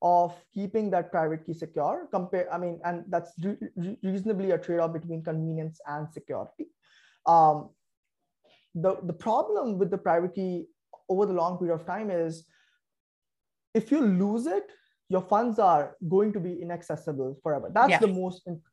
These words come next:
Speaker 1: important part here. That's the first important part, which is solving the loss problem with private keys. If you lose it, what is, what happens then? Because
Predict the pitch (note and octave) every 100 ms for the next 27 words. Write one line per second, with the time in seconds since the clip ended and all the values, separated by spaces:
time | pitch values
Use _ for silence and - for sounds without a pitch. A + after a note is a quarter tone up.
0 | - E3+ F3+ E3+ D#3+ D#3+ A2 - - -
1 | - G3 A3+ G#3 - _ F3 F3+ F#3+ F#3
2 | F#3 - F#4+ A3+ A#3 A3 - _ _ _
3 | _ - - A3 D4+ F#4 A3 F3+ E3+ F3+
4 | - - D#3 D#3 D#3 D3+ C#3+ B2+ G2 -
5 | - F3+ F#3 G#3 F3+ F#3 A3+ C4 F4 F4
6 | - _ E3+ E3+ F#3 F3 E3+ E3+ D3+ C#3
7 | D3 C3 D#3+ G3 G3